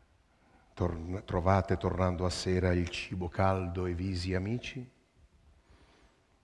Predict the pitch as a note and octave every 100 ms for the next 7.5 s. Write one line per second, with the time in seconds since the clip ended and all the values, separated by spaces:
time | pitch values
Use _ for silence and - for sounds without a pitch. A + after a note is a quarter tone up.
0 | - - F#2+ F2 G2+ F#2+ G2+ A#2 C3+ -
1 | A#2 - F#2+ - A2 G#2 - A2 - G#2+
2 | G#2 G2+ F2 D#2+ D#2+ D#2+ - - _ _
3 | _ _ _ _ - - - - _ -
4 | G2+ F2+ G2+ G2 F#2+ F#2 - G#2 G#2+ G#2
5 | G#2 G#2 - - - _ _ _ _ -
6 | _ - F2 F2+ E2+ G2 F2 F2 F#2+ E2
7 | G2 F2+ - F#2+